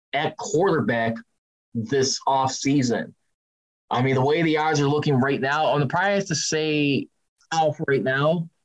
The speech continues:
I'm probably, I'm probably going, like, forty percent fair, but foul for right now. I still don't wanna rule anything out in that regard. I just do not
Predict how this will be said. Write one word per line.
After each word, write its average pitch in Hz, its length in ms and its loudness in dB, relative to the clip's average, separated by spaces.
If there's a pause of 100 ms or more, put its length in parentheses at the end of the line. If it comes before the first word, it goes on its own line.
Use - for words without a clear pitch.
(420)
I'm 143 120 0
probably, 170 520 0 (960)
I'm 226 100 0
probably 233 300 0
going, 190 260 2
like, 151 140 0 (100)
forty 175 220 2
percent 151 480 -4
fair, 165 260 0
but 139 200 -2 (120)
foul 160 220 2
for 156 140 -4
right 131 260 2
now. 143 320 0 (920)
I 139 80 -2
still 180 240 0
don't 175 100 4
wanna 151 240 2
rule 151 240 2
anything 143 280 0
out 143 160 2
in 135 60 2
that 139 180 2
regard. 135 440 0 (200)
I 151 80 0
just 147 300 -2
do 160 120 2
not 160 380 2